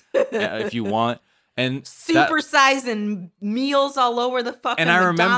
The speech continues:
Speaker 2: McDonald's
Speaker 1: like,
Speaker 2: is.
Speaker 1: I remember vividly, like, blowing through, like, the, you know, like, there's always, like, "Well, I still have that little bit of money that I always could, like, say that I saved," and it was just getting lower and lower, and I was spending it so much, like, trying to impress someone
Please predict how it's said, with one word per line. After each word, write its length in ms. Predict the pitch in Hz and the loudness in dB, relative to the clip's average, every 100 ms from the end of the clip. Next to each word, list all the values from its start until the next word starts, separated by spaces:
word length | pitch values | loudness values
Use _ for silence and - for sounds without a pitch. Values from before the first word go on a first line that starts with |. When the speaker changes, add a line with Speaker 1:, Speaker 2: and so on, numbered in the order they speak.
| - | 2
Speaker 2:
McDonald's 100 | 254 | 2
Speaker 1:
like, 140 | 151 | 2
Speaker 2:
is. 380 | 262 262 262 - | 2 -2 -4 -4
Speaker 1:
I 100 | - | 2
remember 440 | 180 196 156 170 160 | 2 2 2 2 0
vividly, 540 | 98 101 120 147 147 | 0 -4 -2 -2 -2
like, 180 | 147 117 92 | -2 -4 -4
blowing 560 | 110 101 104 120 117 104 | -4 -2 0 -2 -4 -6
through, 360 | - 107 113 | -6 -2 0
like, 180 | 107 95 | 0 -2
the, 340 | 95 92 110 104 | -4 -2 0 -2
you 120 | 120 | -6
know, 120 | 127 | -4
like, 160 | 120 104 | -4 -4
there's 180 | 117 107 | -6 -8
always, 160 | 104 | -10
like, 180 | 101 - | -14 -18
"Well, 100 | 107 | -16
I 40 | 104 | -14
still 280 | - 156 143 | -12 -10 -8
have 220 | 123 110 | -8 -6
that 100 | 117 | -8
little 200 | 107 98 | -6 -10
bit 180 | 95 104 | -8 -8
of 80 | 92 | -8
money 480 | 90 101 92 - _ _ _ _ - | -6 -4 -6 -10 _ _ _ _ -12
that 120 | 92 | -6
I 100 | 87 | -4
always 420 | 76 104 101 95 - | -4 -2 -2 -2 -6
could, 180 | 90 | -10
like, 220 | 90 87 - | -8 -8 -8
say 340 | - 104 95 | -4 -2 -2
that 200 | - 92 | -2 -4
I 100 | 87 | -6
saved," 400 | 85 107 98 92 | -6 -4 -4 -4
and 80 | 98 | -6
it 40 | |
was 100 | 98 | -8
just 100 | 92 | -8
getting 220 | 95 90 | -8 -8
lower 220 | 87 98 101 | -6 -4 -4
and 100 | 98 | -4
lower, 240 | 98 95 | -4 -4
and 140 | 90 92 | -6 -6
I 40 | |
was 140 | 95 87 | -8 -10
spending 280 | - 101 | -10 -8
it 100 | 101 | -8
so 180 | 90 98 | -8 -8
much, 260 | 98 101 - | -6 -6 -6
like, 220 | 90 _ | -10 _
trying 200 | - 98 | -10 -8
to 60 | 90 | -8
impress 380 | 87 - 98 | -10 -6 -6
someone 520 | - - 85 82 85 | -6 -12 -10 -10 -10